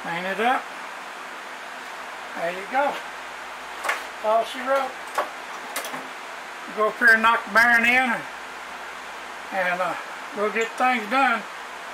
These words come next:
Let me put all my stuff up. I don't like laying it, leaving it out. I'll put it back. And my stuff, I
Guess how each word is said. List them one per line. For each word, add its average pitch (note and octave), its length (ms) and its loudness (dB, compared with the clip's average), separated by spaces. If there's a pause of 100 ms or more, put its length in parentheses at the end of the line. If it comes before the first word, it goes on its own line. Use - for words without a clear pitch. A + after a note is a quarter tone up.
(320)
Let - 20 -6
me A#3+ 60 -4 (120)
put B3+ 100 2
all A#3 160 6
my G#3 140 0
stuff - 380 0
up. F3 180 -2 (1400)
I F3+ 160 -6
don't G#3 100 -10
like F#3 260 2
laying F3+ 280 0
it, E3 160 -4
leaving F#3 180 -6
it E3+ 260 -8
out. D#3+ 220 -2 (1700)
I'll - 240 -10
put G#3 100 -8
it E3+ 180 -10
back. G3+ 220 -2 (1700)
And D3+ 180 -8
my G#3+ 160 4
stuff, A#3 420 -2
I A#3 140 6